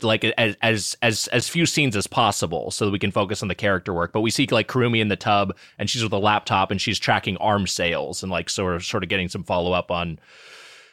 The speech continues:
what's going on there, what happened to all these weapons.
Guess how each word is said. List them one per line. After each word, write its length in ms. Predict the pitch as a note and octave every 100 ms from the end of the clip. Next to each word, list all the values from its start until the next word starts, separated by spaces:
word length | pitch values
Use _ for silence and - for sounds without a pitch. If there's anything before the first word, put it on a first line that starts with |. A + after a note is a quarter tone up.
| _
what's 220 | B2 C3
going 240 | - B2+ B2
on 220 | A2 G#2+
there, 260 | B2+ C#3 C3
what 160 | A#2
happened 280 | F#2+ A2 G#2+
to 20 |
all 120 | G2 F#2+
these 200 | F2 F#2+
weapons. 680 | C#3+ C3+ B2+ A#2+ A#2 -